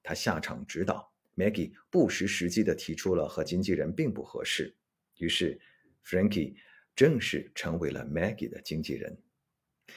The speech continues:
Maggie 大受鼓舞，重返赛场之后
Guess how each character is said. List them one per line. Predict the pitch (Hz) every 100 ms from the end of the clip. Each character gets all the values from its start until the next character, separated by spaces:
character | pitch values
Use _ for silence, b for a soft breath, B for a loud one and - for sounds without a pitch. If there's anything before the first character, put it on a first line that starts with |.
| B B
Maggie | 117 120 98 87
大 | 87
受 | - 101 85
鼓 | 92
舞， | 101 - - -
重 | - 98
返 | 107 78
赛 | 87 95
场 | 82 78
之 | 107
后 | 107 92